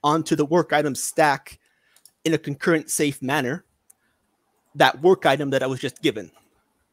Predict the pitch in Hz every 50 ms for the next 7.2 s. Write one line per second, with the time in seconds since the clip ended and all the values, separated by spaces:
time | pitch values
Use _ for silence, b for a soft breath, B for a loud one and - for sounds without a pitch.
0 | _ _ _ _ _ _ _ _ _ - 127 139 139 135 143 135 139 143 - -
1 | - _ _ _ _ _ _ _ _ _ _ _ _ _ _ _ _ _ _ _
2 | _ _ _ _ - 185 208 - - - - 170 151 156 156 185 202 196 - 160
3 | 151 151 147 135 120 - - - _ - - - 160 139 135 143 _ - _ _
4 | _ _ _ _ _ _ _ _ _ _ _ _ _ _ - 165 151 135 - 151
5 | 160 170 170 160 160 151 147 151 147 143 147 175 208 196 _ _ _ _ _ _
6 | _ _ _ _ _ _ _ 170 170 160 - 156 147 160 151 147 - - 151 151
7 | 143 165 _